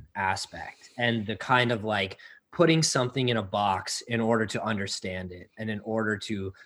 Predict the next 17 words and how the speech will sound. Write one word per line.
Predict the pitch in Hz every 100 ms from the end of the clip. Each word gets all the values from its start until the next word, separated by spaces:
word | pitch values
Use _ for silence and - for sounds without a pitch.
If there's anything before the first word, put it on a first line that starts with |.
| _ 101
label | 113 131 156 123 101
it, | 98 104 - - _ -
to, | 131 123 113 104 95 - _ _ _ _
to | - 127 117 104
name | 117 120 131 143 127
it | 101 107
and | 123 117
to | -
see | 110 - 120
what | 110 110
it | 98
is. | 110 107 98
But | 98 110 104 104
that's | 120 131 -
gone | - 123 120 113 101 - _ _ -
so | - - 151 175 151
far | - - 127 131 101 90 95